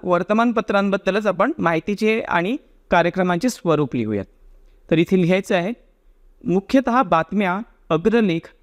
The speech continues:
लोकांची मते, जाहिराती, रंजक व अन्य पूरक मजकूर याद्वारे माहिती मिळते. आणि आता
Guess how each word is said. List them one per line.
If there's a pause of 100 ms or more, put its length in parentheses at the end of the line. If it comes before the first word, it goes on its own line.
लोकांची
मते, (220)
जाहिराती, (260)
रंजक
व (200)
अन्य
पूरक
मजकूर
याद्वारे (200)
माहिती
मिळते. (640)
आणि
आता